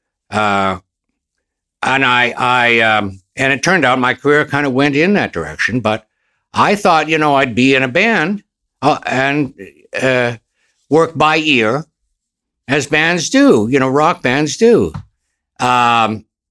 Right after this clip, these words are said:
but I had taken, luckily, I'd taken some piano lessons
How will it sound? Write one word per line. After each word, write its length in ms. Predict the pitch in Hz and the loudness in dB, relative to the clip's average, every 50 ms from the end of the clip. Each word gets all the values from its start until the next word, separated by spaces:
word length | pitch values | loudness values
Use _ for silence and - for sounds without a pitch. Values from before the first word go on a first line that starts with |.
| _ _ _ _ _ _ _ _ _ _ _ _ _ - | _ _ _ _ _ _ _ _ _ _ _ _ _ -4
but 120 | 156 165 170 | -2 0 0
I 120 | 170 170 | 2 2
had 180 | 165 165 165 - | 0 0 -2 0
taken, 360 | 214 226 254 - 170 139 131 | 0 0 0 0 0 -2 0
luckily, 420 | 139 175 208 202 156 135 135 160 | 0 0 0 0 0 0 2 2
I'd 160 | 180 190 180 | 0 0 -2
taken 280 | - 165 175 160 170 165 | -2 -4 -2 -2 -2 -4
some 200 | - - 165 143 | -2 -2 -4 -4
piano 360 | - 151 156 160 156 143 127 | -2 -2 -2 0 0 -2 -2
lessons 640 | 113 110 98 92 - - 135 139 170 185 - - - | -2 -2 -2 -2 -2 -2 -4 -4 -4 -4 -8 -10 -14